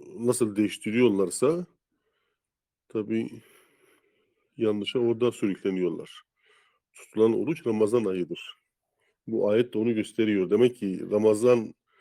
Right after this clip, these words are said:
oruç bizde de farzdır, bizden önceki ümmetlere farz olduğu gibi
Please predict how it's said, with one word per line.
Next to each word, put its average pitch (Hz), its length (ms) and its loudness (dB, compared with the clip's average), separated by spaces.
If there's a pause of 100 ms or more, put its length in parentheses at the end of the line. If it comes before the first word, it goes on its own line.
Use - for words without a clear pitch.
(420)
oruç 113 420 2
bizde 107 300 4
de 104 80 4
farzdır, 110 460 -2
bizden 104 300 0
önceki 101 400 -2
ümmetlere 101 500 -2
farz 104 260 -2
olduğu 98 280 -2
gibi 127 440 -4